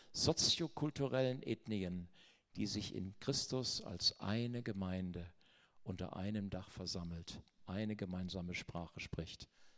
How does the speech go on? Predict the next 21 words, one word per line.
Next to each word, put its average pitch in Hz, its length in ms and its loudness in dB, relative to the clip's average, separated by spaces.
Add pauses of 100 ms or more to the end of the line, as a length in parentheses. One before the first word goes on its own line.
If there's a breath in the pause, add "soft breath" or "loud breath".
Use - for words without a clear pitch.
(120)
zusammen 127 540 0
Gottes 127 360 -2
Liebe 107 280 -4
repräsentiert 95 840 -2 (420 loud breath)
und 90 180 -8
gleichberechtigt 87 800 -4
an 78 160 -8
Gottes - 340 -6
Mission 85 560 -4 (380 loud breath)
in - 140 -8
Gemeinde 85 520 -4
und 73 200 -10
Welt - 360 -8
teilnimmt. 71 580 -6 (500 loud breath)
Fast - 480 -2 (140)
stark - 460 -6
missionstheologisch 80 960 -6
hier. - 200 -12 (640 loud breath)
Überlegungen 123 460 6
zum 95 180 0
Schluss. - 540 2